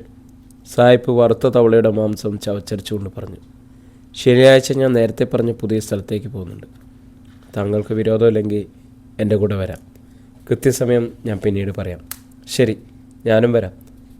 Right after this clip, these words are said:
താങ്കൾ ഔഷധ ചെടികളെക്കുറിച്ച് പഠിക്കുന്നത് ഒരു രസകരമായിരിക്കും,"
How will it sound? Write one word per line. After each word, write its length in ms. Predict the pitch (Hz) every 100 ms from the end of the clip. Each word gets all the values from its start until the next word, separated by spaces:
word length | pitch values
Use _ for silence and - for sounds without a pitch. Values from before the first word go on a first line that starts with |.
| - -
താങ്കൾ 320 | 123 123 131 131
ഔഷധ 340 | 123 120 131
ചെടികളെക്കുറിച്ച് 640 | 135 127 120 120 113 107 110
പഠിക്കുന്നത് 560 | 104 95 101 98 95 - -
ഒരു 100 | 101
രസകരമായിരിക്കും," 720 | 92 - 104 101 92 -